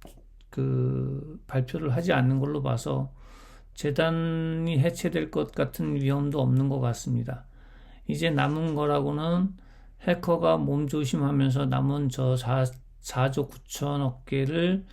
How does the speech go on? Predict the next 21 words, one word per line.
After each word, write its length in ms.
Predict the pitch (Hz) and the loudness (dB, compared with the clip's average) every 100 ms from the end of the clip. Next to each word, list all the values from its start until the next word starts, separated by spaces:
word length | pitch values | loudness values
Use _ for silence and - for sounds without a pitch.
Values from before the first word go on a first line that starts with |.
| - - - | -20 -20 -20
잘 320 | - 135 135 | -6 -2 -2
팔아주기를 720 | - 180 175 160 156 156 156 | -2 0 0 0 -4 -2 -4
바라는 480 | - 131 139 135 135 | -2 0 2 2 4
것만 600 | 131 127 131 156 165 147 | 4 2 2 0 0 2
남은 320 | 131 123 131 | 4 4 4
것 100 | 135 | 2
같습니다. 640 | 127 120 - 123 110 127 - - - - - - - - - - - | 0 -2 -2 -4 -4 -8 -16 -20 -20 -20 -20 -20 -20 -20 -20 -18 -4
오늘은, 640 | 151 165 160 151 160 170 - - - | -2 0 0 -2 -4 -8 -14 -20 -10
아, 260 | 143 131 127 | -4 -2 0
여기까지 480 | 135 147 - 127 127 | -2 -2 -2 -2 2
하겠습니다. 760 | 127 127 - 131 113 117 - - - - - - - - _ _ _ _ _ - _ _ _ - | 0 0 -2 -2 -2 -4 -10 -20 -20 -20 -20 -20 -20 -20 _ _ _ _ _ -20 _ _ _ -6
이제 320 | 135 143 143 | -2 0 -2
광고 320 | - 123 135 147 | 2 4 4 2
시간입니다. 760 | 156 139 123 117 113 113 110 _ _ _ _ _ - | -2 2 2 2 0 -4 -6 _ _ _ _ _ -2
백일 260 | 131 147 | 0 0
년 220 | 151 151 | -2 -2
된 200 | 143 143 | -2 -2
아토피 500 | 135 120 127 127 135 | 0 -2 -2 -4 -4
피부염을 800 | 127 - - 135 127 127 127 127 | -4 -6 -2 0 4 4 2 0
끝낼 520 | 123 180 170 160 139 | 0 0 2 -2 -4
때입니다. 640 | - 143 127 117 107 117 | -4 0 2 0 -2 -6